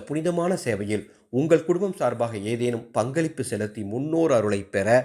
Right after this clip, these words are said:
டிஸ்பிளேல பாருங்க, Google Pay, PhonePe நம்பர் இருக்கு. இந்த வீடியோக்கு கீழே டிஸ்கிரிப்ஷன் பாக்ஸ்ல எங்களது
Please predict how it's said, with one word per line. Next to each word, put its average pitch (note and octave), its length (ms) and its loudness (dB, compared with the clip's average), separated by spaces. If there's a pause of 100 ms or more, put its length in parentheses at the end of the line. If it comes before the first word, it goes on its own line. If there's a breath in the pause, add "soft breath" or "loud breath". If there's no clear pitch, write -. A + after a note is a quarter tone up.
(320 loud breath)
டிஸ்பிளேல C3+ 420 0
பாருங்க, G#2+ 300 -2
Google B2 340 0
Pay, A2 140 -4
PhonePe G#2+ 400 -6
நம்பர் A2 180 -2
இருக்கு. F3 240 2 (260 loud breath)
இந்த G#2+ 160 -2
வீடியோக்கு C#3 440 0
கீழே C#3+ 180 -4
டிஸ்கிரிப்ஷன் C3+ 520 -4
பாக்ஸ்ல C3+ 340 0
எங்களது A2+ 300 2